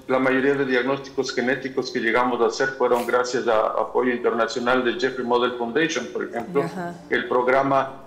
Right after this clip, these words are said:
Speaker 1: eh, lo, eh, implementé yo en Ecuador y sigue funcionando. Eh, lamentablemente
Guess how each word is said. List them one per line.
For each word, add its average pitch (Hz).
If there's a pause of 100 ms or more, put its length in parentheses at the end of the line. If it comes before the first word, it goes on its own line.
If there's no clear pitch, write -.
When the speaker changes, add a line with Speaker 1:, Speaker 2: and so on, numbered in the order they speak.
(140)
Speaker 1:
eh, 123
lo, 123
eh, 117
implementé 127
yo 143
en 131
Ecuador 135
y 120
sigue 165
funcionando. 135 (320)
Eh, 110 (460)
lamentablemente 135